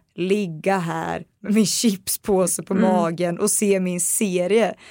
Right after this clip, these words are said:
Speaker 1: Alltså att man känner att vissa grejer kanske, att man har behov för andra grejer just
Speaker 2: Ja,
Speaker 1: då,
Speaker 2: det är en
Speaker 1: eller?
Speaker 2: fysisk aktivitet,
Speaker 1: Ja.
Speaker 2: man ska liksom hålla på med någon annan person då, om det är liksom, eh, alltså jag tänker att det är många delar i det som är så här, dessutom om du har,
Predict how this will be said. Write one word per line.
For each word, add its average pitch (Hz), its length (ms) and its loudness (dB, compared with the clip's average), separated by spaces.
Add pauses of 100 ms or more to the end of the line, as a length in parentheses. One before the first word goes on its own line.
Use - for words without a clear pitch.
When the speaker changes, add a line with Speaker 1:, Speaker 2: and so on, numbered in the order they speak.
(140)
Speaker 1:
Alltså 226 220 0
att 220 80 -4
man 233 120 0
känner 208 260 0
att 190 160 -4
vissa 202 300 -2
grejer 202 280 2
kanske, 185 480 -4
att 196 120 -6
man 202 140 0
har 208 80 2
behov 214 460 -2
för - 160 -2
andra 214 380 0
grejer 254 340 -2
just 160 300 -6
Speaker 2:
Ja, 214 140 0
Speaker 1:
då, 196 80 -2
Speaker 2:
det 226 60 4
är - 40 2
en - 20 0
Speaker 1:
eller? 196 140 2
Speaker 2:
fysisk 208 380 0
aktivitet, 175 840 -2
Speaker 1:
Ja. 285 440 4
Speaker 2:
man 196 120 2
ska - 160 -4
liksom 160 320 -2
hålla 156 160 -2
på 156 240 -2
med 147 400 -2
någon 156 160 -2
annan 151 220 -4
person 285 680 0
då, 262 260 4
om 170 160 2
det 147 80 -2
är 139 80 -4
liksom, 147 380 -6 (920)
eh, 156 840 0 (100)
alltså 185 280 -2
jag 190 180 -2
tänker 180 260 -2
att 175 80 -4
det 180 80 0
är 170 40 2
många 185 460 2
delar 180 420 2
i 139 120 -4
det 147 100 -2
som 165 140 -6
är 156 60 -2
så 147 80 -6
här, - 120 -6
dessutom 190 600 -2
om 165 160 0
du 165 100 0
har, 165 200 -2